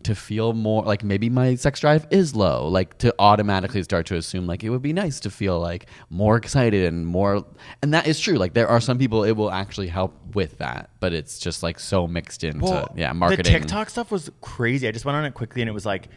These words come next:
Speaker 2: sometimes with TikTok, I'm like, "How is this working on people?" It's, like, scary music and it's like, <laughs> it's almost like it looks like an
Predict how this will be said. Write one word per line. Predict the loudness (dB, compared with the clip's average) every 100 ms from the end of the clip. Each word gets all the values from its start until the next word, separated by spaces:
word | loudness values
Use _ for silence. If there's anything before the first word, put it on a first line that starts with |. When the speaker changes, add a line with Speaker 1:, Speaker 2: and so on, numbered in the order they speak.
| -20 -20 _ _ _ -20 -20 -20 _ _ -8
Speaker 2:
sometimes | -6 -4 -6
with | -10
TikTok, | -8 -6 -6 -6
I'm | -6
like, | -6
"How | -10 -14 -12 -12 -10
is | -10 -12
this | -12
working | -12 -10 -10
on | -8
people?" | -8 -6
It's, | -6
like, | -8 _ _
scary | -14 -12 -6 -2 0 0
music | -2 -2 -2 -2 -2
and | -4
it's | -4
like, | -4 -6 -12
<laughs> | -10 2
it's | 4
almost | 6 6 4
like | 4
it | 4
looks | 2 2
like | 2
an | 0